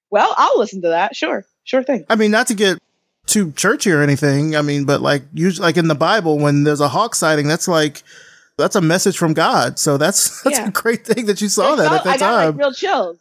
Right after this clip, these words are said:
Speaker 1: Like, I was like, "This is cool. I'm okay. I guess I'm,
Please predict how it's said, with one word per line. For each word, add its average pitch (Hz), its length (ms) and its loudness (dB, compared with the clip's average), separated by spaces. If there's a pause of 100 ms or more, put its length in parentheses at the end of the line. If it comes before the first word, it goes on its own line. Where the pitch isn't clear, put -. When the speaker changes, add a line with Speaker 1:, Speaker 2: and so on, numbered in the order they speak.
Speaker 1:
Like, 202 140 -4
I 220 120 2
was 226 120 -2
like, 220 200 -4
"This 254 220 -4
is 339 200 0
cool. 208 580 -2 (220)
I'm 233 220 2 (100)
okay. 370 380 0
I 226 40 -18
guess 208 200 -4
I'm, 269 100 0